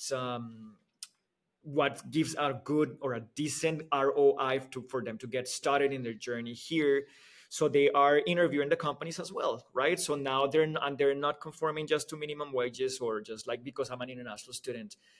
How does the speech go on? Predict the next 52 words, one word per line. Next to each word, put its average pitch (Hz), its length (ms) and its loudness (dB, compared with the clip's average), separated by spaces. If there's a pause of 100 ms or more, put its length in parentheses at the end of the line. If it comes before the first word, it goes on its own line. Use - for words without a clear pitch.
(100)
I 131 80 -4
have 135 220 -2
to 139 80 -4
accept 127 360 -6
whatever 127 300 0
is 127 100 -4
thrown 123 280 -6
at 131 120 -6
me. 170 160 -4
I 123 120 0
have, 123 360 -4
I 135 40 -6
think 143 420 -10
they 135 140 2
have 123 260 -8
felt, 127 340 -2
they 131 120 -2
have 120 260 -8
built 143 280 2 (360)
the 143 60 0
confidence 139 520 -4
little 123 200 0
by 123 100 0
little 120 240 -4
to, 120 460 -4 (480)
to 120 340 -4 (220)
fight 139 340 0
harder 135 380 4
and 123 160 0
to 117 80 -8
self-advocate 123 760 -2
and 117 80 -6
to 120 80 -12
negotiate 110 440 -4
and 127 140 -4
then 123 140 -6
just 120 220 -10
look 131 220 -2 (220)
for 143 140 0
opportunities 120 480 -2
that 127 140 -4
are, 104 260 -2
that 107 140 -8
are 104 160 -6
good 123 340 0
and 127 160 -8
being 113 180 -8
more 117 160 -6
selective, 127 560 -4
which 127 280 -2
is, 104 340 -8 (180)
um, 110 360 -4